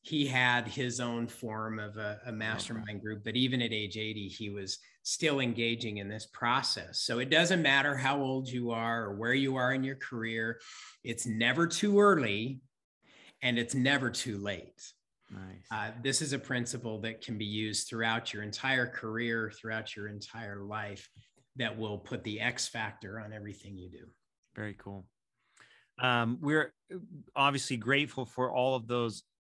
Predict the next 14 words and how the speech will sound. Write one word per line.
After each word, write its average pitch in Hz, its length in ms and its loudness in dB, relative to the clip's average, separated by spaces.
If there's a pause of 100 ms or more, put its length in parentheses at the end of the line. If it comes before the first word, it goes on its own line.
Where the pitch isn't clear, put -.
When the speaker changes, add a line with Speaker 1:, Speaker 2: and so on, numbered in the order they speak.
Speaker 2:
mentors, 123 840 0 (340)
and 120 200 2
those 123 240 2
who 120 120 -2
have 107 100 -2
guided 120 320 2
us 113 220 -2
in 113 140 -2
these, 113 340 -4 (300)
these 120 220 -4
last 117 440 -2
ten 117 160 0
episodes. 117 680 -2 (380)
Um, 110 280 0